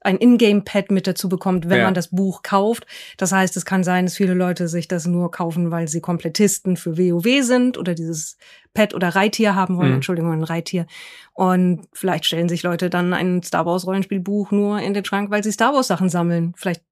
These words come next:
Speaker 1: ich weiß nicht, ob du Leute kennst, die das tun, aber manche tun das.
Speaker 2: Also es ist schon bekannt, dass man ein Reittier bekommt, wenn man das, also ein Code für ein Reittier in W O W, wenn
Speaker 1: Ja.
Speaker 2: man, okay, aber nicht was für ein Reittier.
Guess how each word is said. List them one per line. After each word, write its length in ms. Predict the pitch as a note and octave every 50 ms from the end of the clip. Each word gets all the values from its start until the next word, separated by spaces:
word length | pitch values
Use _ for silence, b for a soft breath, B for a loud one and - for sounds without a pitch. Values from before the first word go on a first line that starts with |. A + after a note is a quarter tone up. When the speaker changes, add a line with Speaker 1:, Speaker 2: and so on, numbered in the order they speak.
| _ _ _ _ -
Speaker 1:
ich 120 | - -
weiß 140 | G3+ F#3+ -
nicht, 160 | G3 F#3 -
ob 80 | F3+ -
du 80 | F#3
Leute 220 | D#3+ F3+ E3+ F3+ E3
kennst, 320 | - - D#3 D3+ - -
die 60 | E3+
das 180 | E3+ E3+ - -
tun, 280 | - - E3+ E3+ E3+ E3+ B B B B B B
aber 200 | B E3+ D#3 D#3
manche 300 | D3+ D3+ D3 C#3+ - -
tun 180 | - - - G#3
das. 160 | F#3+ F#3 - -
Speaker 2:
Also 140 | - D3 C#3+
es 60 | D#3
ist 60 | D#3+
schon 120 | - E3+ D3+
bekannt, 280 | C3+ - D3+ D3+ D#3 C#3+
dass 140 | D3 C#3 -
man 140 | C3+ C3
ein 100 | B2 B2
Reittier 320 | B2 A2 A2+ A#2+ A#2 - B2+
bekommt, 380 | A#2+ A#2 - - A#2+ B2 A#2+
wenn 80 | B2 A#2
man 120 | A2+ A#2
das, 200 | A2+ A2 G#2 -
also 180 | - D3 A#2 A2+
ein 80 | A#2 G#2+
Code 260 | - C#3 C3+ C3+ C3+
für 120 | - -
ein 40 | B2
Reittier 360 | A2 A2 A#2 A2 - - A2
in 100 | A2 G#2+
W 100 | G#2+ A2+ A2+
O 80 | G#2+
W, 180 | A2 A2+ A#2 A#2
wenn 80 | A2+
Speaker 1:
Ja. 60 | F#3+ A2
Speaker 2:
man, 180 | A2 A2 -
okay, 260 | - A#2 - - - - -
aber 200 | - A#2+ B2 A#2+
nicht 180 | B2+ C3 A#2
was 140 | A#2+ A2 -
für 100 | - A2+
ein 60 | G#2+
Reittier. 360 | G2+ G#2 - - - A2+ A#2+